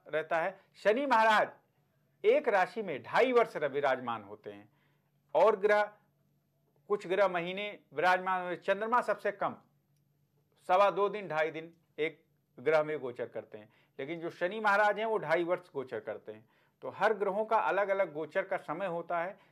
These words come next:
जिसके अनुसार वो गोचर करते हैं। अब उस समय जो शनि महाराज मार्गी चल रहे हैं, सीधी चाल चल रहे हैं, स्वराशि का चल रहे हैं, तो लोगों को विशेष लाभ देंगे। साथ ही आज मैं आपको बताना चाहूँगा कि पूर्वांचल में,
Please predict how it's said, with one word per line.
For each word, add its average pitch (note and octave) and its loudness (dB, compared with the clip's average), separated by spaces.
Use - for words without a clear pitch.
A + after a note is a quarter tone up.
जिसके D#3+ -2
अनुसार F3+ 0
वो F3 -2
गोचर C#3+ -6
करते B2 -8
हैं। C#3 -12
अब B2+ -4
उस G3+ -4
समय G#3 -2
जो D3 -2
शनि D#3+ -6
महाराज G3+ 2
मार्गी G3+ 4
चल G#3+ 4
रहे D#3+ -4
हैं, C#3 -8
सीधी F3+ -6
चाल G#3 2
चल G3+ 0
रहे G3 0
हैं, A3+ -2
स्वराशि F3 0
का G#3+ 2
चल F#3 0
रहे F3+ -4
हैं, A#3 -6
तो G#3+ -4
लोगों F#3 -4
को A3 0
विशेष E3+ -6
लाभ B2 0
देंगे। G#2+ -12
साथ G3+ 6
ही D3+ -10
आज G3 6
मैं G#3+ 2
आपको G3+ 2
बताना F3+ 2
चाहूँगा G3+ 2
कि B3 -6
पूर्वांचल A#3 4
में, C3+ -6